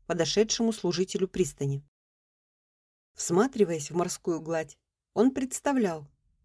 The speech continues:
как линия горизонта скроется за стройными рядами военных кораблей Совета. Или они не станут атаковать Зейлонд, а пустят все силы на розыск сбежавшего правителя.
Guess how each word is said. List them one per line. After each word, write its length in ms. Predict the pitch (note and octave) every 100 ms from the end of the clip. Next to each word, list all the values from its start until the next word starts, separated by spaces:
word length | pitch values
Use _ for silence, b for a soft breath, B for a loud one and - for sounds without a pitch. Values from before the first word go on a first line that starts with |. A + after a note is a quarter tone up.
| -
как 160 | D#3+
линия 400 | F#3 G3 G#3+ F3
горизонта 760 | D3+ E3+ D#3 D3+ G3+ C4 E3+ C#3+
скроется 560 | - - E3 A3 A3+ F#3+
за 140 | F3
стройными 560 | F#3 - G#3 B3+ A3+ F3+
рядами 400 | F3 E3 F3+ G#3+
военных 440 | G3 F#3 F#3+ G3+
кораблей 400 | - G3 F#3 F#3
Совета. 560 | G3 - G3+ F3 - C#3 _ _ _ _ _ _ _ _ _
Или 220 | F#3+ F3+ F3
они 200 | E3+ F3
не 120 | F#3
станут 420 | - D4 B3+ -
атаковать 420 | D3 D3+ E3+ E3
Зейлонд, 640 | D3 D#3 E3 E3 D3+ D3 - _ _
а 100 | -
пустят 480 | D3+ - D#3 - D#3
все 180 | - -
силы 480 | C#3 - B3 G#3+ C#3+ _ _
на 180 | D#3+ E3+
розыск 480 | D3+ E3 A3+ G#3 -
сбежавшего 680 | D3+ D3+ E3 E3 G3 - G3
правителя. 640 | - G#3+ G#3 - C#3 C#3+